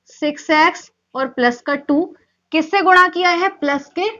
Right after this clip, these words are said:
टू से गुणा किया है, ठीक है। अब साइन बदल देंगे, ये सभी प्लस वाले माइनस के हो गए, ये देखिए ये कैंसिल, ये भी कैंसिल और ये भी कैंसिल, तो यहाँ पर शेषफल आ गया ज़ीरो, मतलब ये इस बहुपद का गुणनखंड है।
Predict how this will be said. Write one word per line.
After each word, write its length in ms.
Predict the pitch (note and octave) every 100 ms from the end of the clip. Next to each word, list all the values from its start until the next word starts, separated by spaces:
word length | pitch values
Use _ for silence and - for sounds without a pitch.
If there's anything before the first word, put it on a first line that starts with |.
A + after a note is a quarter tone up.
| _ _ -
टू 160 | E4
से 160 | E4 F#4+
गुणा 240 | D4 B3 G#3
किया 260 | - F3+
है, 180 | F3 F3+
ठीक 180 | - D4
है। 120 | A4 - _ _ _ _
अब 100 | C4 -
साइन 360 | E4 D4+ E4+
बदल 320 | F4+ F4+ F4+
देंगे, 280 | F4+ F4+ G4 A#4 _ _ _
ये 160 | A#3 C#4+
सभी 300 | E4 D4+ F4+ A4 _ _ _ _ -
प्लस 240 | C4+ D4
वाले 260 | D#4 D#4 D#4+
माइनस 420 | C#4 C#4 C#4+ D#4+
के 100 | -
हो 140 | E4+ D#4
गए, 180 | E4 - - _ _ -
ये 180 | C4+ F#4
देखिए 300 | F4 E4 F4
ये 200 | D#4 E4
कैंसिल, 520 | E4+ E4+ E4+ F#4 G4 - -
ये 140 | B3
भी 140 | C#4 D#4+
कैंसिल 420 | E4 E4 E4 F#4+
और 200 | - C#4+
ये 180 | B3 A#3
भी 120 | G#3
कैंसिल, 380 | G#3 F#3+ F#3 A3+
तो 100 | A#3
यहाँ 260 | C#4+ C#4+ E4+
पर 160 | F#4 F#4
शेषफल 500 | E4+ D4 D4 D#4+ D4
आ 120 | G#3+
गया 180 | G#3+ C4+
ज़ीरो, 340 | B3 A3+ E3+ D#3+ - _
मतलब 400 | A#3 C4+ D4+ F#4 D#4
ये 420 | A3 C#4+ D#4 G#4 A4 _ -
इस 180 | G4 G4+
बहुपद 460 | C#4+ C#4 C4 C4
का 140 | B3+ C4
गुणनखंड 580 | A3+ A3 G#3+ C#4+ F#4 F#4+ -
है। 260 | - A#3